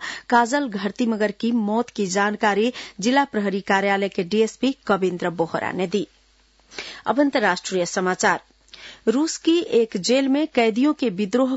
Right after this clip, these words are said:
करने और बंधक बनाने की कोशिश के बाद चार जेल कर्मियों की मौत हो गई है। ये घटना दक्षिण पश्चिमी बोल्ग्रोग्राड क्षेत्र में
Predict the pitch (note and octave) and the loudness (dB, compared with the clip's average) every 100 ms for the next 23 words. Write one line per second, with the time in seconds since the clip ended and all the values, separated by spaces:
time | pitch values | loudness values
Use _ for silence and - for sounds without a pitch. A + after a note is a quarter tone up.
0 | - A3 A3 B3 - A3 F3+ G#3+ A3 D4 | 2 2 4 2 2 0 2 2 2 0
1 | G3 G3 G3+ A#3 B3+ A3 - A3+ A3 C#4 | 0 0 2 0 0 -6 0 0 2 -2
2 | - A3 F3+ G3 A3 - - A#3+ C#4 A3+ | 0 0 4 2 2 0 4 4 4 2
3 | G#3+ G3+ - G3+ G#3 A3 - G#3 B3 - | 0 2 0 0 2 0 0 -2 -2 -4
4 | - G#3 G3+ E3+ - F3 F#3+ G3 G#3+ - | 0 2 2 0 0 2 2 2 0 -2
5 | - - - A3+ B3+ G#3+ A#3 C4 D4 A#3+ | -12 -18 -2 2 2 2 -2 0 0 0
6 | G3+ - - D4 - G#3 - A#3 A#3 C#4+ | -2 -2 0 0 2 -2 0 0 2 2
7 | D4+ - - _ - F#3 A#3 A#3+ G3+ C#4+ | -2 -10 -20 _ -2 4 4 4 0 0
8 | D4 G3+ A3 A#3 C#4 C#4+ - - A3+ G#3+ | 0 0 4 4 4 0 -2 -2 0 2
9 | G#3 | 2